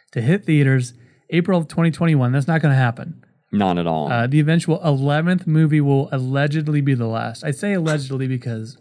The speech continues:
Speaker 1: there's no way they're gonna stop making these movies.
Speaker 2: They make too much money.
Speaker 1: Two more movies. You loves it or hates it?
Speaker 2: Okay.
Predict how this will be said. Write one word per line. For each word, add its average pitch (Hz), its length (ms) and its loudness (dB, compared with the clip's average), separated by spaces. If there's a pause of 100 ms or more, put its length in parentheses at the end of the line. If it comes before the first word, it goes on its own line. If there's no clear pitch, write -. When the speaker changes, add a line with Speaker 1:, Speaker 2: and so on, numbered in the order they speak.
(120)
Speaker 1:
there's 185 220 0
no 214 240 2
way 180 200 2
they're 143 120 0
gonna 131 180 0
stop 131 240 -2
making 123 320 -2
these 113 180 0
movies. 107 380 -10 (100)
Speaker 2:
They 175 180 0
make 320 240 0
too 311 180 0
much 359 340 -2 (160)
money. 233 360 -4 (520)
Speaker 1:
Two 208 160 2
more 190 400 2
movies. 131 360 2
You 123 120 0
loves 139 300 2
it 143 80 0
or 143 120 2
hates 113 300 -4
it? 101 80 -10
Speaker 2:
Okay. 101 300 -6